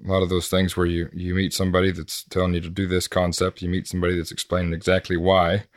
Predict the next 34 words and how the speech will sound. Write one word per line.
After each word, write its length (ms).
and 140
when 220
to 80
do 200
that, 300
and 220
it 60
makes 220
a 40
lot 120
more 160
sense 320
sometimes. 500
So 220
the 120
term 260
natural 420
horsemanship, 600
of 60
course, 240
I'm 280
a 60
little 160
bit 180
playing 180
the 60
devil's 300
advocate 360
here 180
because, 420
uh, 120
you 120
know, 140
I've 260